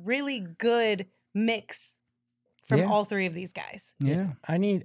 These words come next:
Speaker 3: I need Brad to shoot a little bit more efficient. We were talking about it.
Speaker 2: Yeah.
Speaker 3: I'd like him at times to pump fake on that three and drive. We saw it a couple times later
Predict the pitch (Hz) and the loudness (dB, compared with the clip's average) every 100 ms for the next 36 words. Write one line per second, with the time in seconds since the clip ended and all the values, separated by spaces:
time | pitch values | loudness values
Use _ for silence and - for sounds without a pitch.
0 | - 160 180 151 123 143 143 143 127 - | -2 -2 0 -2 0 0 0 0 -2 -4
1 | 156 139 131 139 120 117 123 117 - 127 | -2 -2 0 0 -2 -4 -4 -4 -4 -6
2 | - 123 131 131 120 117 110 - 107 110 | -4 -4 -2 -2 -4 -4 -4 -4 -4 -2
3 | 123 131 151 156 151 143 - 131 127 120 | -2 0 -2 0 0 0 -2 -2 0 -4
4 | - _ _ - - 135 131 - 151 135 | -6 _ _ -20 -8 -4 -4 0 0 2
5 | 131 131 - - 131 120 117 110 _ _ | 0 -2 -4 -2 2 2 2 -2 _ _
6 | _ _ - 165 151 - 143 127 139 135 | _ _ 0 0 2 2 2 2 0 0
7 | 123 - 123 131 123 110 131 131 131 123 | -2 -2 -2 0 0 0 2 2 2 0
8 | 117 - 127 120 120 131 127 127 127 120 | -2 -2 0 0 0 -2 -2 -2 -2 -2
9 | 117 131 127 127 | -4 -6 -4 -6